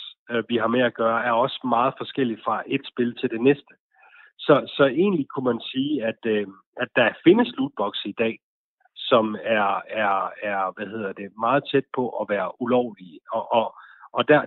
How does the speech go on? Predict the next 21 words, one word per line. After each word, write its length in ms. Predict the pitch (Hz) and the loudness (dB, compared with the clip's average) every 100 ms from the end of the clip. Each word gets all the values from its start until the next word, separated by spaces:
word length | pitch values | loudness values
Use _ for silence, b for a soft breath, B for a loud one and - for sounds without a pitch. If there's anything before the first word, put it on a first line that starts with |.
| - | 2
der 120 | 160 156 | 0 0
kigger, 260 | - 156 156 | -4 -2 -2
der 160 | - 143 | -2 -2
har 160 | 151 | 0
vi 80 | 131 | -2
jo 80 | 117 | -2
for 60 | 120 | -6
eksempel 320 | - 143 120 - | -6 -8 -8 -12
kigget 240 | 131 131 131 | -4 -4 -4
på 60 | 117 | -4
det 140 | 117 | 0
her 140 | 113 98 | 0 -2
skinbetting-fænomen, 1080 | - 160 170 131 117 - 123 113 127 123 107 _ b b b 120 | 2 0 2 0 0 0 -2 0 2 0 -4 _ b b b 0
øh, 140 | 113 | 2
hvor 160 | 113 107 | 4 2
vi 180 | 113 - | 0 -2
fik 100 | 113 - | -4 0
Telestyrelsen 580 | 131 139 - 117 107 - | 0 0 -2 -4 -4 -4
til 120 | 127 | -2
at 60 | |
lukke 280 | 113 110 120 | 0 -2 -4